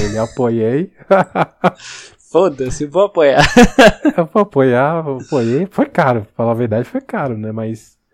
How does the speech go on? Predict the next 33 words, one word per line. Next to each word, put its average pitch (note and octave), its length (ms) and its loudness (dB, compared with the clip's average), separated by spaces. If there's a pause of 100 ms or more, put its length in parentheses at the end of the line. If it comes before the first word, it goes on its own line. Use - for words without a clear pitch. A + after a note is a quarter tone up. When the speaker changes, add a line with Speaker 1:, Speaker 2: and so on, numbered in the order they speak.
(200)
Speaker 1:
acho G3+ 220 -6
que - 80 -8
valeu G3 240 6
a E3+ 40 4
pena. A2+ 300 -6
Comparado D3+ 680 2 (320)
ao, B2 720 4
à B2 80 -8
cotação C#3 540 0
atual, C3+ 640 4
né, C3+ 260 -2
do, A#2+ 520 -2
do B2+ 180 0
dólar B2+ 300 4
e A#2 60 -2
do A#2+ 220 -4
euro, C3 280 -2
então E3+ 420 -6 (560)
não - 60 -20
tem D3 100 -4
nem D3+ 100 -6
como D#3 200 -10
falar. G#2 360 -8 (220)
Speaker 2:
É. C#3 240 -6
Speaker 1:
E C#4 320 0
no, A#3+ 300 -6 (280)
e F#3+ 140 2
no A3+ 120 0
caso F3+ 340 0
é F#3+ 40 6
um F#3 140 4
livro D3 540 0 (120)
cujo, C3 560 0